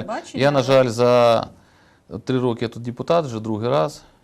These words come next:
Speaker 1: не чу-, не відчуваю жодної їх підтримки, взагалі жодної їхньої присутності. І єдине питання, коли було, коли ми ламали систему, ще при Бодрові витрачались гроші великі на так званий хор уманський, який не працює в Умані, його немає.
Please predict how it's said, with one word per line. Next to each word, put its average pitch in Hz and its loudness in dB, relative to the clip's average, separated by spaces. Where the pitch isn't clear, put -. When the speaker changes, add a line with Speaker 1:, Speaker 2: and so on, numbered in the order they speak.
Speaker 1:
не 131 -8
чу-, 123 -6
не 127 -8
відчуваю 117 -8
жодної 117 -8
їх 110 -14
підтримки, 143 -10
взагалі 120 -4
жодної 120 -8
їхньої 117 -14
присутності. 95 -12
І 113 -8
єдине 131 -2
питання, 123 0
коли 123 -2
було, 143 0
коли 120 0
ми 120 -2
ламали 113 -4
систему, 107 -8
ще - -10
при 110 -8
Бодрові 110 -4
витрачались 110 -8
гроші 110 -8
великі 107 -8
на 107 -16
так 110 -8
званий 113 -10
хор 151 -6
уманський, 101 -10
який 104 -10
не 110 -10
працює 104 -12
в 107 -8
Умані, 110 -10
його 92 -12
немає. 92 -10